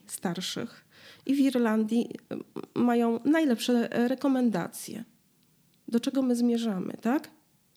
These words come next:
Y, skoro dziewczyna, która wchodzi na rynek pracy, zarabia, nie wiem,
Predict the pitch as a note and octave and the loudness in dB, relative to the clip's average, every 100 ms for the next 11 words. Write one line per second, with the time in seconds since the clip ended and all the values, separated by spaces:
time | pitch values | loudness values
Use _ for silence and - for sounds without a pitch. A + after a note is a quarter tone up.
0 | _ - - G#3+ G#3 - - - - - | _ -8 -2 0 0 -2 -6 -12 -12 -4
1 | A#3+ A#3 A3 G#3+ A#3+ A#3+ A#3+ A3 A3 G#3 | 0 0 0 -2 -4 -2 -2 0 -2 -4
2 | G#3 A3 G#3 G3 G3 F#3 F#3+ F#3+ F3+ - | -2 -2 0 0 0 -2 -2 -2 -4 -8
3 | - A3+ B3+ B3 A3+ G3+ F#3+ F#3 F#3+ F#3+ | -4 -2 0 0 0 0 -4 -4 -4 -2
4 | F3 E3+ E3 E3 | -2 -2 -2 -2